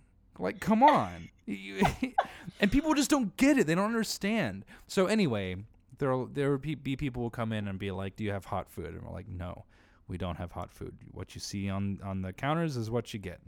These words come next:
These, like, these, like, nutrition bars and, like, things. And they're like, "Oh, okay." But also, I'd be, like, literally next door, there's hot food.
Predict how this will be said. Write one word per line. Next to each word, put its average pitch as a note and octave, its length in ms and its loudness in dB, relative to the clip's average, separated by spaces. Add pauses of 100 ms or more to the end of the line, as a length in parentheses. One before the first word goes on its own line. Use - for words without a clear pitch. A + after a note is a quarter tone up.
These, F#2 180 -8
like, F#2 160 -8 (200)
these, F#2 320 -10
like, F#2 160 -10
nutrition G2 440 -6
bars F2 380 -10
and, F#2 100 -12
like, F#2 160 -14
things. - 360 -14 (1000)
And A#2 160 -2
they're A2+ 160 2
like, G#2 340 -2 (300)
"Oh, A2+ 220 2
okay." B2+ 420 -6 (340)
But F#3+ 220 8
also, F3+ 640 6
I'd C#3 220 0
be, D3 140 -2
like, C3 280 -2 (420)
literally E3 500 10
next A#2+ 320 0
door, G2+ 200 -2
there's E2+ 180 -8
hot - 220 -10
food. - 360 -16